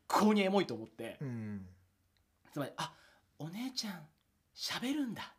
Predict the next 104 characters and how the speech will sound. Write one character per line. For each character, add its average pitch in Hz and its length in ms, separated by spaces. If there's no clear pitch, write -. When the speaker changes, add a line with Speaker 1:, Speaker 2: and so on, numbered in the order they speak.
Speaker 1:
っ - 40
て。 139 100
で、 147 80
ル 285 100
ビ 349 100
ー - 40
ち - 40
ゃ - 40
ん - 40
は - 60
知 - 200
っ - 40
て 330 120
る 339 80
わ 330 120
け - 100
よ。 - 140
Speaker 2:
ま 180 100
あ、 - 20
知 - 140
っ - 20
て 175 80
る 147 60
よ 92 80
ね。 143 240
Speaker 1:
そ - 140
の 120 100
一 175 220
末 165 160
を 151 60
さ、 - 160
一 - 160
末 190 200
と 180 60
い 156 40
う - 20
か、 - 80
そ 120 80
の 117 80
全 196 180
部 - 60
の - 60
顛 185 80
末 202 120
を - 60
知 - 180
っ - 20
て - 60
る - 40
わ 156 80
け 104 80
だ - 0
か 151 60
ら。 - 0
Speaker 2:
ま 208 60
あ、 202 40
絶 - 80
対 226 100
見 226 120
て 185 60
る 127 100
か 101 80
ら 98 100
ね。 185 200
Speaker 1:
そ 107 360
う。 - 20
で、 233 200
え 196 160
ー 190 60
っ - 40
と、 175 120
な 339 180
ん 311 100
で 277 100
お 233 120
姉 247 200
ち 226 80
ゃ 196 60
ん 185 40
が 175 80
ス - 120
ク 208 120
ー 202 60
ル 202 80
ア 208 80
イ 196 60
ド 170 100
ル 123 60
を - 20
辞 127 120
め 180 100
た 185 120
か 196 120
っ 190 80
て 143 80
話 131 200
も 98 120
分 226 120
か 247 120
っ 285 80
て 330 160
る 214 100
か 196 120
ら、 277 260